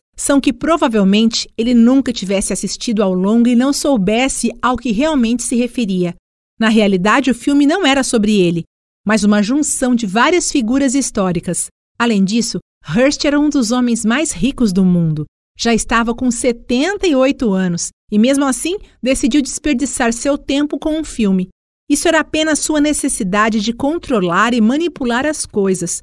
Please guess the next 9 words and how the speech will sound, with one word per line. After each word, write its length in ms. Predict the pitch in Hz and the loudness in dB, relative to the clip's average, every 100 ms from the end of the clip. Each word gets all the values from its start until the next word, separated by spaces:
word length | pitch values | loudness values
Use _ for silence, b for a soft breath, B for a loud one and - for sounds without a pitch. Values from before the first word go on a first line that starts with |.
| _ _ _ _ | _ _ _ _
Todos 340 | 339 392 392 254 | -2 2 2 4
nós 300 | 233 277 - | 2 0 -2
passamos 540 | 214 - 226 202 - | -6 -2 0 0 -2
por 160 | - 208 | -4 -4
experiências 840 | - 214 185 185 208 262 214 - | -2 -4 -2 0 0 -2 -2 -4
que 80 | 247 | -2
nos 200 | 254 208 | -2 0
deixam 380 | 233 269 262 | 0 0 -2
furiosos. 880 | 233 - 277 320 226 233 214 170 - | -4 -2 0 2 2 2 0 -2 -6